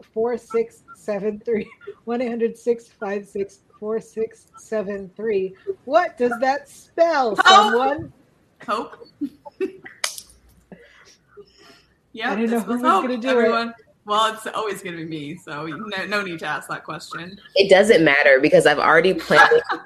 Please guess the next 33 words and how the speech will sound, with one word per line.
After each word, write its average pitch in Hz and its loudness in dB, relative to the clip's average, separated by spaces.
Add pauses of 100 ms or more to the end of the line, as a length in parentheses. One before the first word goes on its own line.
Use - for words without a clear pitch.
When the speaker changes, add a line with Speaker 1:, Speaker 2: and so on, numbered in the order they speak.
(120)
Speaker 3:
seed 170 2
of 139 -14
doubt 143 2
in 170 4
Taylor's 156 4
mind, 143 0
so 156 4
literally 156 4
I 131 4
Speaker 2:
True. 127 -2
Speaker 3:
have - -10 (240)
to - -20
do 170 0
nothing 160 2
else, 135 0
and 147 0
she 156 -4
will 143 2
Speaker 2:
It's 233 -4
true. 170 -14 (880)
Speaker 3:
she's 165 -8
gonna 165 6
be 160 4
Speaker 2:
I, 277 2
she, 277 -8 (120)
she 311 -6
plays 359 -8
mind 196 -8
games 240 -6
with 247 -10
me 247 -8
on 190 -2
the, 180 -12